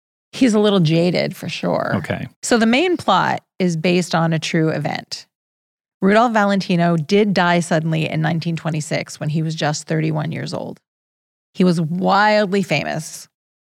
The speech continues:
Speaker 1: for his role in The Sheik, which came out in nineteen twenty-one.
Speaker 2: Yeah.
Speaker 1: And people really thought that he was, like, this romantic, swashbuckling womanizer.
Speaker 2: Sure.
Speaker 1: In reality, he was born in Italy, and his first ambition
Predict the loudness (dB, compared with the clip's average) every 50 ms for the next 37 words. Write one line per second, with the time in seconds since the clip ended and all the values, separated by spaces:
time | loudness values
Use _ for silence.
0 | _ -4 -2 0 0 0 0 2 2 2 2 2 0 0 -2 -2 -2 -2 -2 -2
1 | -4 -8 -12 -8 -8 -6 -6 -4 -2 0 2 2 2 2 0 -2 -2 -2 -2 0
2 | 0 0 0 -2 -2 -4 -4 -2 -4 -4 -2 -2 -4 -6 -6 -8 -12 -10 -4 -2
3 | 0 0 0 -2 -6 -12 _ _ _ _ _ _ _ _ _ _ _ _ _ _
4 | -4 -2 0 0 2 0 0 -2 -2 0 0 2 2 4 4 4 4 4 4 2
5 | 2 2 2 0 0 -2 -2 -2 0 0 0 0 0 -2 -2 -2 -2 -2 -2 -2
6 | -4 -4 -2 -2 -2 0 2 2 2 0 0 0 0 -2 -2 -4 -8 -8 -2 0
7 | 0 2 0 0 -2 -2 -2 -2 0 0 0 2 2 4 4 4 2 2 0 0
8 | -2 -4 -4 -4 -4 -4 -4 0 2 2 2 2 0 -4 -12 _ _ _ _ _
9 | _ _ _ -8 -6 -2 0 2 4 4 4 4 4 4 2 2 0 -2 -4 -6
10 | _ _ _ _ _ _ _ _ _ _ _ -2 0 0 2 2 2 2 2 2
11 | 2 0 0 0 2 2 4 4 4 2 0 -2 -2 -6 _ _ -2 0 2 2
12 | 2 0 0 0 0 0 0 0 0 0 0 2 2 2 0 0 0 -2 -2 -2
13 | -6